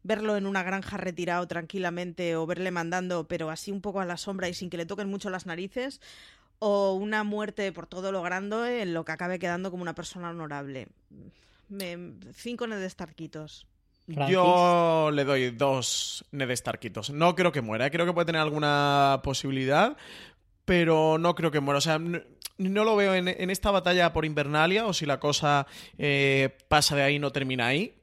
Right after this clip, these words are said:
Speaker 3: que no creo que termine ahí. Eh, no es de los que veo en el frente de batalla. Hay muchas más
Speaker 2: Y
Speaker 3: formas
Speaker 2: no,
Speaker 3: de
Speaker 2: y no
Speaker 3: morir que no
Speaker 2: sabemos
Speaker 3: sea
Speaker 2: si
Speaker 3: en el frente
Speaker 2: está
Speaker 3: de
Speaker 2: en la
Speaker 3: batalla.
Speaker 2: batalla de Invernalia, ¿eh?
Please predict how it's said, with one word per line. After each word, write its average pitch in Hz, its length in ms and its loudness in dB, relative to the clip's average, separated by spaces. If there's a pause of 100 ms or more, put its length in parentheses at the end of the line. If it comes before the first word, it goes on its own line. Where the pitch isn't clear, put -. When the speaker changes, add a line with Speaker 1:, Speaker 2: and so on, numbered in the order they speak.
(140)
Speaker 3:
que 139 100 -2
no 127 140 0
creo 123 160 -4
que 123 80 -6
termine 117 800 -6
ahí. 139 400 -4 (260)
Eh, 143 500 4 (1000)
no 170 440 0
es 190 140 0
de 202 80 0
los 185 180 -2
que 196 80 -6
veo 175 80 -2
en 170 60 -2
el 170 140 0
frente 165 340 -4
de 156 40 4
batalla. 175 560 2 (180)
Hay 151 120 0
muchas 147 300 -6
más 139 160 -4
Speaker 2:
Y - 20 -2
Speaker 3:
formas 160 220 2
Speaker 2:
no, - 40 -2
Speaker 3:
de 165 40 4
Speaker 2:
y 156 40 2
no 151 60 6
Speaker 3:
morir 139 100 2
que 151 60 2
no - 20 12
Speaker 2:
sabemos 147 200 8
Speaker 3:
sea 175 60 2
Speaker 2:
si 220 60 6
Speaker 3:
en - 20 8
el 165 40 6
frente 139 180 6
Speaker 2:
está 156 100 12
Speaker 3:
de 226 60 12
Speaker 2:
en 165 60 10
la 143 60 10
Speaker 3:
batalla. 131 80 12
Speaker 2:
batalla 135 220 6
de 135 60 4
Invernalia, 135 680 6
¿eh? 202 160 2